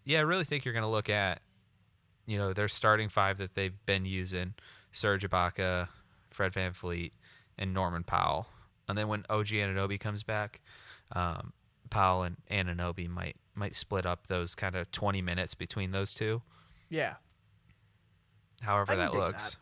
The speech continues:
Speaker 2: that.
Speaker 1: I don't, it might not be an even split of ten and ten, but,
Speaker 2: Probably, like, a
Speaker 1: you know.
Speaker 2: twelve and eight.
Speaker 1: Yeah.
Speaker 2: Kinda th-, yeah.
Speaker 1: That's, that's what I would assume their rotation would be.
Speaker 2: I can get behind that.
Speaker 1: Yeah. I don't know how much,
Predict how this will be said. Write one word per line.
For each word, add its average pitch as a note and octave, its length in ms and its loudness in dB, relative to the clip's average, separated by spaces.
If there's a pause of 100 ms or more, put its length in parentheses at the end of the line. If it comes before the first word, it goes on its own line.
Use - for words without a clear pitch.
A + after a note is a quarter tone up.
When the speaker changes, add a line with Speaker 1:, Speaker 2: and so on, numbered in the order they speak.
(140)
Speaker 2:
that. G#2+ 60 0
Speaker 1:
I - 20 2
don't, G2+ 240 0
it A2 200 -6
might A2+ 140 2
not F#2 140 4
be F#2 100 0
an F2+ 120 -2
even F#2 240 -2
split F2 260 0
of - 80 -10
ten F#2+ 180 -2
and E2+ 100 -6
ten, F#2+ 260 0
but, F#2+ 200 -4 (420)
Speaker 2:
Probably, D3 180 0
like, B2 80 -6
a - 20 -4
Speaker 1:
you - 60 -2
know. F#2+ 80 -2
Speaker 2:
twelve C3 200 -2
and B2 80 -10
eight. G2 300 -12 (200)
Speaker 1:
Yeah. A3+ 140 2
Speaker 2:
Kinda C3+ 160 -8
th-, - 120 -16 (220)
yeah. - 120 -14 (500)
Speaker 1:
That's, C3+ 260 4
that's D#3+ 240 6
what D3 80 4
I A2 120 10
would F#2+ 100 4
assume F#2 240 0
their F2+ 200 -4
rotation - 460 -8
would - 80 -14
be. - 120 -8 (1800)
Speaker 2:
I D#4+ 60 -6
can E4 100 -8
get B3+ 80 -4
behind B2 260 -4
that. A2 200 -8 (300)
Speaker 1:
Yeah. G3 200 0 (840)
I B2 80 6
don't E3+ 180 4
know D3+ 200 6
how A#2+ 180 4
much, A2+ 400 -2